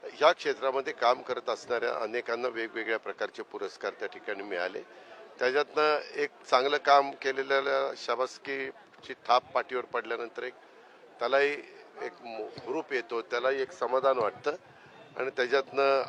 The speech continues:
आम्ही आज हे पुरस्काराची किंमत पण, इंडिव्हिज्युअल पुरस्कार दहा हजाराचे होते, ते एक लाख केले. ते बहुतेक एमडी, चीफ केमिस्ट, चीफ इंजिनियर, अ,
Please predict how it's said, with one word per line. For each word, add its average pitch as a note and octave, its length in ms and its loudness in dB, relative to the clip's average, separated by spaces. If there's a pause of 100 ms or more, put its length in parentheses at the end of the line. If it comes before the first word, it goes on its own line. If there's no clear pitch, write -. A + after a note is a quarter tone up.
(100)
आम्ही B2+ 480 0
आज B2 240 6
हे B2 60 -6
पुरस्काराची B2 760 -2
किंमत C3 260 2 (100)
पण, B2+ 180 6 (560)
इंडिव्हिज्युअल B2 440 2
पुरस्कार B2+ 480 2
दहा A#2 240 8
हजाराचे B2+ 440 6
होते, B2 200 -2
ते B2+ 260 0
एक B2 140 -4
लाख A#2 120 4 (100)
केले. A2 180 -4
ते A#2+ 140 -4
बहुतेक A2 420 -2
एमडी, C#3+ 440 0 (520)
चीफ D3+ 240 0
केमिस्ट, C#3+ 480 2
चीफ C#3+ 200 -4
इंजिनियर, C#3+ 600 4 (500)
अ, A#2+ 260 2